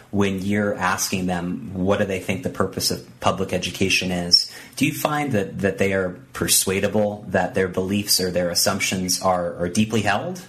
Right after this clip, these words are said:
Those of us who have strong opinions, uh, and think about this a lot, would we be, um,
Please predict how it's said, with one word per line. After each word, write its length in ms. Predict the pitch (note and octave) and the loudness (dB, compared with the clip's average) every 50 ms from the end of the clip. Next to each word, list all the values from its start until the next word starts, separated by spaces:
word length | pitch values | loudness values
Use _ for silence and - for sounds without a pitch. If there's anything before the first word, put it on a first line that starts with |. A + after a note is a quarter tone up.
| - - | -18 -8
Those 340 | - B2 A2+ B2+ B2+ B2+ C3+ | -2 2 4 4 4 2 0
of 60 | C3+ | 0
us 140 | B2+ B2 - | 0 -2 -2
who 80 | - | -2
have 200 | G#2+ G#2 G#2 G#2+ | 0 0 0 0
strong 320 | - - - G#2+ G2 G2+ G2 | 0 0 0 0 0 0 -4
opinions, 640 | F#2 - - G2+ G2 F#2 F2+ F2+ F#2 - - - - - - - - - F#2 | -6 -4 -4 -2 -2 -2 -4 -4 -4 -4 -6 -6 -12 -18 -20 -20 -20 -4 -2
uh, 40 | |
and 380 | G2 F#2+ F#2 F2+ - G2 F#2+ F#2 | 0 0 0 0 -4 -6 -6 -2
think 140 | - G#2 G2+ | -2 -2 0
about 240 | G2 G2 F#2+ F2+ - | 0 -2 -2 -2 -2
this 160 | F#2+ - - | -2 -2 -2
a 40 | F#2+ | -2
lot, 340 | F#2+ F#2 F#2 F2+ F#2 F2+ - | -2 -2 -2 -4 -6 -4 -2
would 200 | A2+ A2+ G#2+ G2 | -2 0 0 2
we 140 | A2+ A2+ A2 | 0 0 0
be, 380 | A2 A2+ A2 G#2 G2+ G2+ F#2+ | 0 0 0 0 -2 -4 -4
um, 460 | - G2 F#2 F2+ F2+ F2 F2 F2+ F#2 | -2 -2 -2 -2 -2 -4 -6 -8 -8